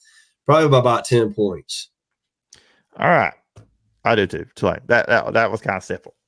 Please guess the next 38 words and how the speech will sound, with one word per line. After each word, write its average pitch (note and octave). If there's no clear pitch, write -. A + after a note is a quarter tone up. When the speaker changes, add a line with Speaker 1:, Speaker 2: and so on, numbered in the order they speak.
Speaker 2:
Uh, B2+
the B2
last C#3
of C#3+
the C3
group B2+
of -
five A2+
ones G2+
we're G#2
gonna G2
talk G2
about. -
One F#3
is C#3
gonna B2+
be A2+
right A#2
up A#2
the G#2+
road G2+
from G2
where G2
I'm G2
at, E2+
but G2+
I D3+
will E3
not D#3
be D3
going D3
to D3+
it C#3+
because A2
you C#3+
mentioned C3+
weather A#2
earlier. C3